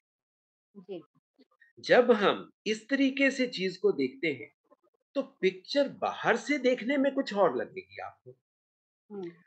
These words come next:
Speaker 2: अब इसका कॉन्सेप्ट मारक बाधक का क्या है, ये भी कॉन्सेप्ट मैं आपको थोड़ा सा मतलब समझा देता हूँ, और उसका लॉजिक आप अपने तरीके से भी निकाल सकते हो। अब
Speaker 1: जी।
Speaker 2: ये जो मारक और बाधक का कॉन्सेप्ट है,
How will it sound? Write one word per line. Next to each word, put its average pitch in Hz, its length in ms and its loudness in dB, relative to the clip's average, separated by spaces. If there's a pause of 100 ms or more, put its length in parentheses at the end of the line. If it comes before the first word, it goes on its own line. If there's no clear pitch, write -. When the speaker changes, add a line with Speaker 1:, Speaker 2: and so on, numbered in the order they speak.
Speaker 2:
अब 262 400 4
इसका 175 360 4
कॉन्सेप्ट 123 800 4
मारक 185 380 2
बाधक 175 360 0
का 180 100 2
क्या 127 260 2
है, 139 220 -8 (320)
ये 175 280 2
भी 208 180 0
कॉन्सेप्ट 143 580 2
मैं 147 180 0
आपको 117 300 0
थोड़ा 107 340 -4
सा 147 380 -4 (260)
मतलब - 240 2
समझा 123 360 0
देता 139 320 -2
हूँ, 196 220 -6 (300)
और 170 120 6
उसका 202 320 2
लॉजिक 151 480 4 (340)
आप 170 320 4
अपने 175 260 2
तरीके 170 420 0
से 170 180 -2
भी 165 160 0
निकाल 113 360 -6
सकते - 380 -20
हो। 98 160 -18 (760)
अब 208 140 2
Speaker 1:
जी। 240 80 0
Speaker 2:
ये 269 60 4
जो 262 140 2
मारक 143 440 0
और 233 120 6
बाधक 143 360 -2
का 147 400 -6
कॉन्सेप्ट 131 540 -8
है, - 80 -20